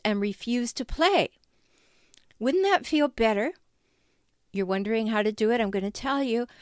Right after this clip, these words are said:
But wouldn't you enjoy each day more? And then eventually, people would get the message about you. So that's why I want to offer you three empowering responses to work with backstabbers, rhinos,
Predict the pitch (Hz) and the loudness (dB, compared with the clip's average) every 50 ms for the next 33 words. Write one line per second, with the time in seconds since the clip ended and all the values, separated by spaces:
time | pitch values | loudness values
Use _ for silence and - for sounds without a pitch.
0 | - - - - - - 240 208 214 269 359 359 453 392 311 330 330 294 269 226 | -20 -20 -20 -8 0 4 6 6 8 6 4 4 4 2 4 6 6 6 4 2
1 | - - 240 233 262 285 294 277 - - - - - 233 233 220 214 208 196 196 | 0 0 2 2 2 2 0 -2 -4 -6 -8 -4 -2 0 0 0 0 0 0 2
2 | 202 220 262 370 415 - _ _ _ _ _ _ _ _ _ _ - - 285 302 | 2 2 0 -2 -2 -6 _ _ _ _ _ _ _ _ _ _ -12 -6 -2 0
3 | 311 330 320 311 320 302 - 339 381 480 466 - - 440 381 269 214 220 247 - | 2 4 6 6 6 4 4 2 2 2 0 -2 -2 0 2 2 2 2 0 -2
4 | - - 320 359 - - 403 359 339 262 214 - 294 339 370 - 330 311 285 240 | -2 -2 -2 0 0 0 0 2 0 -2 0 0 2 2 2 0 0 0 2 2
5 | 240 320 - - 392 330 - 247 214 - 214 190 175 156 - - - 190 175 156 | 2 2 2 0 -2 -2 -2 -4 -4 -2 -2 -2 -2 -2 -4 -4 -4 -4 -4 -4
6 | - - _ - _ _ _ _ _ _ _ _ - - - - - - - - | -4 -10 _ -20 _ _ _ _ _ _ _ _ -20 -20 -20 -20 -20 -20 -10 -4
7 | - 285 277 269 339 339 - - - - 349 349 339 330 320 254 254 262 254 208 | 0 2 4 6 6 4 4 2 2 4 6 8 8 6 6 4 2 0 0 -2
8 | - 269 - - 214 220 220 233 226 - 247 233 208 208 214 208 226 220 - - | -2 -4 0 4 4 4 4 4 2 -2 -4 -4 -2 -2 -2 -2 -2 -4 -6 -8
9 | - 214 196 190 196 208 240 262 294 330 - - 311 277 - 269 262 254 254 254 | -8 -6 -6 -6 -4 -2 0 0 0 0 0 -2 -4 -2 0 0 2 2 2 2
10 | 247 247 240 240 233 233 233 220 - - 202 202 202 135 - - - 240 247 - | 0 0 0 -2 -2 -4 -4 -4 -4 -4 -4 -4 -4 -4 -6 -6 -8 -6 -8 -8
11 | - - 240 214 214 240 262 320 - - 240 208 - - 196 202 - - - - | -8 -6 -4 -4 0 0 -2 -2 0 -2 -4 -4 0 0 0 0 0 -2 -6 -12
12 | - - 220 226 226 254 269 - - 208 185 175 180 180 185 208 233 262 - | -8 -6 -6 -4 -4 -6 -8 -8 -6 -4 -2 -2 -2 -2 -4 -4 -6 -6 -8